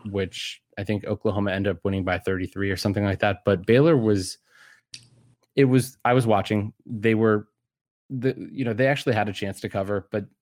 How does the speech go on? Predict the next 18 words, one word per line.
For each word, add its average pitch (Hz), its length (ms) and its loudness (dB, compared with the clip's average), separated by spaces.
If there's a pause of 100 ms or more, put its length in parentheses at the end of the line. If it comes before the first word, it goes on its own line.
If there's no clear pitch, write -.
(120)
the 131 140 -4
funny 381 180 -2
thing 139 180 -2
is 120 160 -4
they 131 140 0
were 160 100 2
actually 165 320 -2
even 131 340 2
with 110 120 0
Oklahoma 113 440 0
on 104 100 0
play 98 200 -4
success, 143 480 -4 (100)
but 110 140 -2 (500)
Oklahoma 147 460 2
just 117 260 -6
got - 240 -8 (160)
these, 104 400 -8